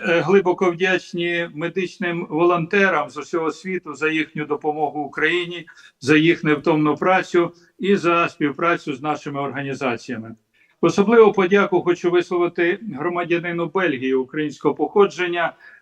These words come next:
представнику Міжнародної громадської організації «Рада з екологічної безпеки» в Королівстві Бельгія,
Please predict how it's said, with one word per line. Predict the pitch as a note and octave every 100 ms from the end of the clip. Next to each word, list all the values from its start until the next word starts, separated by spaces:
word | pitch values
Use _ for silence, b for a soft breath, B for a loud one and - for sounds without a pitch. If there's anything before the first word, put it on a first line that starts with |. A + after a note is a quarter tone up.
| -
представнику | E3 D3+ F3 E3+ E3+ G3 F3
Міжнародної | D#3+ D#3+ F3 F3 E3 D#3
громадської | D#3 E3 E3 D3+ E3
організації | C#3+ E3 D#3+ D3+ E3+ D3+ D#3
«Рада | D#3+ D#3 D#3
з | D3
екологічної | C#3 D#3 D3 D#3 - D#3
безпеки» | D3+ D#3 - F3+ D#3+ C#3 B2 - b b -
в |
Королівстві | D#3+ E3 D#3 D3+ - D3
Бельгія, | E3 F3 D3 D#3 D#3 D#3